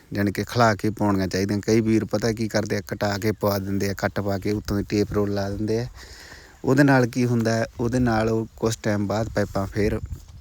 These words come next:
ਉੱਤੋਂ ਲੈ ਜਾਂਦੀਆਂ। ਤੇ ਜੇ ਆਪਣਾ ਏ ਸੀ ਦੀਆਂ ਪਾਈਪਾਂ ਖਰਾਬ ਹੋਣ ਉੱਤੋਂ,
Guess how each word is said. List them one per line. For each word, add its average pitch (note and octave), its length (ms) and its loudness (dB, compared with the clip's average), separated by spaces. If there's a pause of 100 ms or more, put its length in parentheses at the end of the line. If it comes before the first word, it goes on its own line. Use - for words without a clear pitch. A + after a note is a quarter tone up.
(500)
ਉੱਤੋਂ G2+ 220 2
ਲੈ F2 160 2
ਜਾਂਦੀਆਂ। G#2 380 2 (800)
ਤੇ - 140 -6
ਜੇ A2 260 4
ਆਪਣਾ A2+ 280 4 (640)
ਏ G#2+ 120 2
ਸੀ G#2 460 2 (1300)
ਦੀਆਂ G#2+ 180 0
ਪਾਈਪਾਂ G#2+ 360 2
ਖਰਾਬ G2 300 2
ਹੋਣ G#2+ 200 2
ਉੱਤੋਂ, G2 300 -2